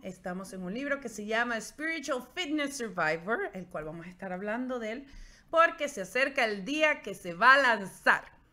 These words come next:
¿Y por qué no dar una primicia de ello? Porque tú puedes comprar el libro,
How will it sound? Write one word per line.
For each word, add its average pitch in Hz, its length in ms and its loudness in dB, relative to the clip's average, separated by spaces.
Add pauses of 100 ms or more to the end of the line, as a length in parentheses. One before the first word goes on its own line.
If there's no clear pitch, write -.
(240)
¿Y 185 260 -8
por 175 340 -8
qué 294 180 -4
no 311 180 -2
dar 285 280 2 (480)
una 247 280 -2
primicia 196 520 -4
de 339 160 2
ello? 226 320 -2
Porque 185 260 -10
tú 220 240 -12
puedes 311 300 0
comprar 233 400 0
el 240 100 -2
libro, 262 380 -4